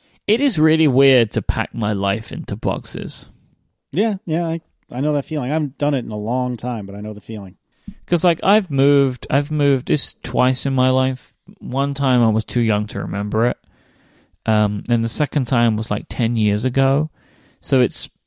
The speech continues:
Speaker 1: before I really started buying things of my own,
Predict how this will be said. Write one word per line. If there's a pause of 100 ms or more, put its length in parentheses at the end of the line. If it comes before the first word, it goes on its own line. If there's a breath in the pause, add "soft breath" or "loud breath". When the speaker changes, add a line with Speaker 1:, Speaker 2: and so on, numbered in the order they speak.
(520)
Speaker 1:
before
I
really
started
buying
things
of
my
own,